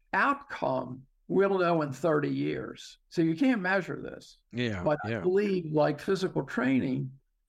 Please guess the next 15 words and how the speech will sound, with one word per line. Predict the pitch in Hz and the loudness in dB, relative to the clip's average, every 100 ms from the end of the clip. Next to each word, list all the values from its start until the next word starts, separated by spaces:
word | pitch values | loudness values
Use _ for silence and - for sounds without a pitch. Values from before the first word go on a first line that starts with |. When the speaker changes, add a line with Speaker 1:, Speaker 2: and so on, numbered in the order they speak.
| - | -2
Speaker 1:
you | 190 | 0
know, | 185 | 2
you | 143 151 | 0 2
go, | 165 180 | 2 2
you | 180 151 151 | 0 -2 0
go | 160 190 | 2 2
and | 190 151 | 0 -2
your, | 139 139 127 | -2 -4 -6
your | 127 143 139 131 135 _ | -4 -4 -4 -6 -14 _
trainer | - 165 180 165 | 0 2 2 0
says, | 139 147 135 123 127 | 0 0 0 -2 -2
"Okay, | 147 160 | -2 0
lift | 139 165 - | 2 0 0
these | 135 156 | -2 2
weights." | 175 180 - - - | 0 0 -6 -14 -20